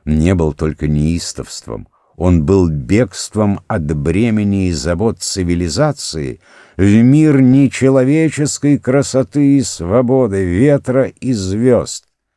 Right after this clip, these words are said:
В менее безумном настроении они поют:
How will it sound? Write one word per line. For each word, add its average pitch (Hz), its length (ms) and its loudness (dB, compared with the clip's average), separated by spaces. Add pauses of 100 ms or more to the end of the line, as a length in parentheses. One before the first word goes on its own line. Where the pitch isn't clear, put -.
(1600)
В 76 200 -2
менее 85 520 2
безумном 64 600 -6
настроении 65 960 -8
они 64 260 -8
поют: 60 560 -12